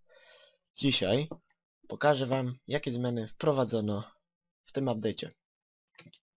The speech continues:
Najwięcej zmian dotyczy wiosek N P C, ponieważ na przykład wieśniaków,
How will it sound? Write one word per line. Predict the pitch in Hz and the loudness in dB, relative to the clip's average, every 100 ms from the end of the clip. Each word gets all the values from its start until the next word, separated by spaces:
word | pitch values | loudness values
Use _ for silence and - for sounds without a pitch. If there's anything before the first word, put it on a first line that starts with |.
| _ _ _ _ _ _ _ _ _ _ - | _ _ _ _ _ _ _ _ _ _ -10
Najwięcej | 95 98 143 160 147 139 | -6 0 2 4 4 2
zmian | 104 104 131 139 107 101 90 | -2 -2 0 2 2 0 -2
dotyczy | 110 - 143 - 104 143 - - - _ _ _ _ - | -2 0 0 0 -2 -2 -6 -20 -20 _ _ _ _ 2
wiosek | 160 131 - 107 - - - | 6 6 6 -2 -4 -18 -6
N | 127 110 | -4 -2
P | 113 | -6
C, | - 98 113 - - _ - _ _ _ _ - _ _ _ _ | -4 -4 -6 -8 -20 _ -20 _ _ _ _ -20 _ _ _ _
ponieważ | - 170 180 156 | -2 2 4 4
na | 139 | 2
przykład | 131 - 123 | 0 0 0
wieśniaków, | 120 - 95 80 98 123 - | 0 0 -2 0 -2 -2 -6